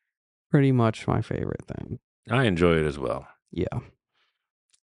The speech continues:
Speaker 1: But before we do that, we gotta get through the business. So check us out at all our social medias, Facebook, Instagram, YouTube, Twitter, and TikTok. Search us up.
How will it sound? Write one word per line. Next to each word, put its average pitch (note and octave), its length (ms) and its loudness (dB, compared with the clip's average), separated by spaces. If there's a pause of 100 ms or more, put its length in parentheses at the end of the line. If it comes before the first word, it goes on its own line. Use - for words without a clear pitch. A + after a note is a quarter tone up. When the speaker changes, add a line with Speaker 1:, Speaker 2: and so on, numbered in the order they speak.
(100)
Speaker 1:
But F3 100 2
before D#3+ 200 4
we E3+ 80 8
do E3 140 6
that, C#3 240 6
we C3 80 2
gotta C3 160 4
get C3+ 160 0
through B2+ 380 4
the A2 120 2
business. A#2+ 500 2
So - 140 -2
check C3 220 0
us B2+ 100 -2
out C3 140 6
at A#2+ 60 2
all A2+ 100 2
our A#2 80 -2
social A#2 320 -2
medias, F3 360 2
Facebook, F#3+ 420 2
Instagram, A#2 600 2
YouTube, A2+ 300 -2
Twitter, - 260 -2
and A#2+ 100 -4
TikTok. - 600 0 (480)
Search - 500 -2
us C3+ 160 2
up. C#3+ 300 4